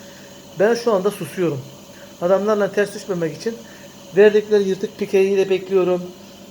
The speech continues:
Yerdeki pis karanlık şırıngaları bekliyorum. Serum bittiği zaman dört beş saat boş şişenin alınmasını bekliyorum. Bakın evden geldim. Evden geldim.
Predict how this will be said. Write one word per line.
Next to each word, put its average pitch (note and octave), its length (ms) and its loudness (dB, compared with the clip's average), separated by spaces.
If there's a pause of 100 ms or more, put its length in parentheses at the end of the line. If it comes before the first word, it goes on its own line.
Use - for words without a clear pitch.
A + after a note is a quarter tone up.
Yerdeki G3+ 460 2
pis - 240 -8
karanlık F#3+ 340 -2
şırıngaları F#3+ 400 -2
bekliyorum. F#3 440 -2 (120)
Serum G3+ 380 2
bittiği G3+ 260 0
zaman F#3+ 340 -2
dört G3 220 0
beş G3+ 120 2
saat F#3 300 -2
boş G3+ 340 0
şişenin F#3 380 -4 (480)
alınmasını F#3 580 0
bekliyorum. F3+ 560 -2 (440)
Bakın G3+ 300 2
evden G3+ 320 2
geldim. F#3+ 340 2 (800)
Evden F3 340 0
geldim. F#3 360 2